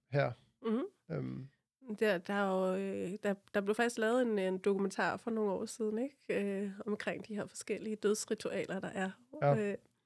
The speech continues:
Speaker 2: og det er jo meget spændende, at nogle steder, så er det jo nærmest sådan en helt parade, der bliver lavet sådan en dødsparade, ikke?
Speaker 1: Ja.
Speaker 2: Hvor man sådan slutter med et brag, kan man sige, ikke? Og
Speaker 1: Ja.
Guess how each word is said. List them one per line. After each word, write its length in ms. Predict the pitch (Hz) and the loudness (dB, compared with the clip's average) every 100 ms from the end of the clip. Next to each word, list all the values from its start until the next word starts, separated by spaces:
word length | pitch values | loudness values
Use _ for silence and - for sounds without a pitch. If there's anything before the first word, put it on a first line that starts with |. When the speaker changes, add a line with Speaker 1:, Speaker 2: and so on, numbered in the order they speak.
| _ - - - - | _ -20 -20 -16 -4
Speaker 2:
og 120 | 214 | 0
det 60 | 196 | 2
er 40 | |
jo 60 | 220 | 2
meget 260 | 240 226 | 2 0
spændende, 380 | - 214 208 208 | 0 -2 0 2
at 100 | 196 | 2
nogle 220 | 214 233 | 2 0
steder, 260 | 247 220 196 | -2 -2 0
så 80 | 208 | 0
er 40 | |
det 80 | 220 | 2
jo 60 | 214 | 2
nærmest 280 | 202 214 | 2 0
sådan 100 | - 208 | -2 0
en 40 | |
helt 200 | 220 - | 0 0
parade, 440 | 220 190 180 196 214 | -4 -2 -2 -2 -2
der 60 | |
bliver 180 | 202 196 | -4 -4
lavet 240 | 190 196 202 | -2 -2 -2
sådan 100 | 208 | -6
en 40 | - | 0
dødsparade, 1400 | 220 - - _ _ _ _ 240 196 180 180 185 214 | 0 -2 -14 _ _ _ _ -4 -2 0 0 -2 -2
ikke? 140 | 294 147 | 0 2
Speaker 1:
Ja. 140 | 135 | 4
Speaker 2:
Hvor 120 | 196 185 | 2 0
man 280 | 202 202 | -4 -6
sådan 180 | 202 220 | -8 -14
slutter 380 | - 220 208 214 | -10 -2 0 2
med 180 | 202 196 | 0 -4
et 60 | |
brag, 460 | - 185 185 - 240 | -4 -2 -2 -2 0
kan 120 | 233 | 0
man 120 | 208 196 | -2 -2
sige, 340 | 208 214 220 | -4 0 0
ikke? 240 | 294 - | 0 -2
Og 180 | - | 2
Speaker 1:
Ja. 60 | 127 | 2